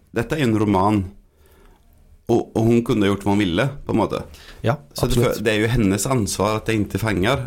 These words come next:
Speaker 1: Altså, det er ikke sånn at den her historien ikke er spennende. Det er jo en, eh, for jeg, jeg, <laughs> du, du skriver sånn, sånn der,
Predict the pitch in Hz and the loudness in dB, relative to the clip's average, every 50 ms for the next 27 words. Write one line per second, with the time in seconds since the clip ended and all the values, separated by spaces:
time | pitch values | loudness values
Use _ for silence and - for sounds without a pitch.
0 | - - - 110 120 101 107 98 101 104 95 - 135 147 160 143 123 120 113 117 | -6 -6 -4 -4 -2 -2 0 0 0 0 -2 -2 -4 -2 -2 0 0 -2 -4 -2
1 | - 120 117 117 107 104 - - - 95 87 90 90 107 120 120 120 113 139 123 | 0 0 2 2 0 -2 -4 -4 -2 0 0 2 2 2 0 0 0 0 -2 -2
2 | - 104 101 101 101 - - - - - - 101 92 85 92 101 110 - 92 104 | 0 0 0 0 0 -2 -6 -6 -2 -2 0 0 0 -2 0 -2 -2 -2 0 0
3 | 104 110 123 127 135 135 - - - - - - - 85 - - - - 127 117 | 0 2 2 2 0 0 -2 -4 -12 -18 -8 -4 -2 -2 -2 -2 -2 -2 0 0
4 | 117 - - 104 - - - - - - - - - - - 98 147 139 139 131 | 0 0 -2 -4 -6 -6 -8 -12 -18 -20 -20 -20 -18 -6 -2 -2 2 2 2 2
5 | - 139 139 135 127 131 120 120 120 131 107 101 - 110 107 90 82 - | 4 2 0 2 2 0 0 2 0 0 -2 -2 -2 -2 0 0 0 -2